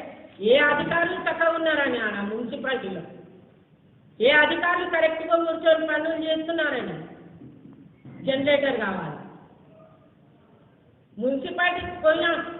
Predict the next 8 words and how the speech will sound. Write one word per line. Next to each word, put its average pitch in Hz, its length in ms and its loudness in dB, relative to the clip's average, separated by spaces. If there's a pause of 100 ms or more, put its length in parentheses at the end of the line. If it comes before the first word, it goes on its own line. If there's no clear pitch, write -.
నాలుగేళ్ల 330 540 2
లోపల 330 320 4
పట్టుమని 320 540 0
పది 294 480 -2 (300)
మీటింగ్లు 330 440 0
కాలే. 294 320 2 (1600)
పది 269 220 -2
మీటింగ్లు 285 460 -2